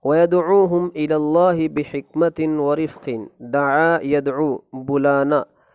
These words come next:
اور انہیں اللہ کی طرف بلاتے رہے، دانش مندی، حکمت کے ساتھ اور نرمی کے ساتھ۔ حکمتٍ ورفقٍ، رفق،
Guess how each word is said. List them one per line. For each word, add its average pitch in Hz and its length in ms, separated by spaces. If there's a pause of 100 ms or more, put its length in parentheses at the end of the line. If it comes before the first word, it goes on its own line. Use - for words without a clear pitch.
(300)
اور 165 260
انہیں 165 360
اللہ 147 480
کی 175 160
طرف 156 280
بلاتے 143 600
رہے، 127 340 (680)
دانش 147 440
مندی، 143 580 (180)
حکمت 147 600
کے 139 180
ساتھ 147 520
اور 147 260
نرمی 143 500
کے 139 140
ساتھ۔ - 320 (480)
حکمتٍ 156 640 (120)
ورفقٍ، 135 600 (920)
رفق، - 400